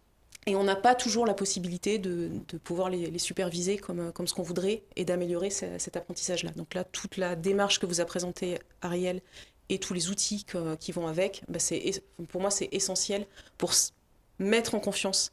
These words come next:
les, les personnes qui débutent sur le langage Python et leur permettre d'être tranquilles par rapport au code qu'ils écrivent. Et puis la dernière chose, hein, c'est que c'est un langage haut niveau. Donc la, la gestion de la mémoire est entièrement automatisée. Donc moi, ça m'a fait une grosse différence par rapport à mon passif de, de C plus plus.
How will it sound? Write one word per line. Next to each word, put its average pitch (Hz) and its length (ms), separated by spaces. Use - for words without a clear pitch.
les, 175 260
les 165 100
personnes 180 300
qui - 140
débutent 185 320
sur - 180
le 175 60
langage 165 320
Python - 300
et 180 80
leur 165 140
permettre 190 420
d'être 165 300
tranquilles 208 480
par 190 140
rapport 175 240
au 180 40
code - 220
qu'ils 175 160
écrivent. - 260
Et 165 40
puis - 140
la 175 80
dernière 185 300
chose, 220 260
hein, 208 60
c'est 190 160
que - 40
c'est 190 120
un 180 40
langage 185 420
haut 202 100
niveau. 196 400
Donc 180 220
la, 170 280
la 185 120
gestion 196 280
de 202 60
la 185 60
mémoire 180 260
est 170 60
entièrement 170 300
automatisée. 170 440
Donc 202 180
moi, 175 60
ça 165 160
m'a 151 80
fait 160 140
une 165 80
grosse 180 240
différence 190 400
par 170 120
rapport 170 220
à 165 60
mon 165 100
passif 170 320
de, 165 220
de 156 100
C 170 160
plus - 220
plus. - 280